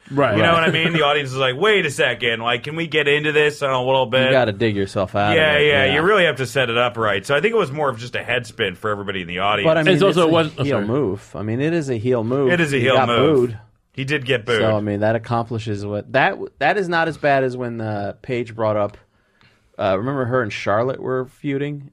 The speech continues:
Speaker 2: Oh,
Speaker 3: And
Speaker 2: he
Speaker 3: she
Speaker 2: brought up his dead, yeah, the
Speaker 3: and she
Speaker 2: dead
Speaker 3: brought
Speaker 2: brother.
Speaker 3: up her dead brother who died of a heroin overdose, that
Speaker 1: Ooh.
Speaker 3: there wasn't much fight in him.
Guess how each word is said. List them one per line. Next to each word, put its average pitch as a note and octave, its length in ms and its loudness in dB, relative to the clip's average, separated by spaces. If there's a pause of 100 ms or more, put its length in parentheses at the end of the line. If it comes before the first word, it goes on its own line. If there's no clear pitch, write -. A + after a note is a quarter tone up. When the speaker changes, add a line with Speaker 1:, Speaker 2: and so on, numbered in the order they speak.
(140)
Speaker 2:
Oh, A#2 60 -6
Speaker 3:
And C3 100 -4
Speaker 2:
he A#2 60 -6
Speaker 3:
she A#2 80 -4
Speaker 2:
brought A#2 100 -2
up A2+ 100 -6
his F#2+ 120 -10
dead, A2 240 -8
yeah, A#2 140 -6
the G#2+ 120 -8
Speaker 3:
and G#2 120 -8
she - 120 -8
Speaker 2:
dead A#2 120 -2
Speaker 3:
brought A2+ 120 4
Speaker 2:
brother. A2 240 2
Speaker 3:
up G#2 60 0
her F2+ 80 -6
dead G#2 320 -2
brother G2+ 320 0
who G2 60 0
died G2 200 0
of G2+ 80 0
a F#2 60 0
heroin G2+ 420 -2
overdose, A2+ 440 -2
that - 120 0
Speaker 1:
Ooh. D#3 120 6
Speaker 3:
there A#2+ 100 2
wasn't A2+ 280 0
much G#2+ 200 -4
fight G#2+ 280 0
in F#2 120 -4
him. A2 320 -4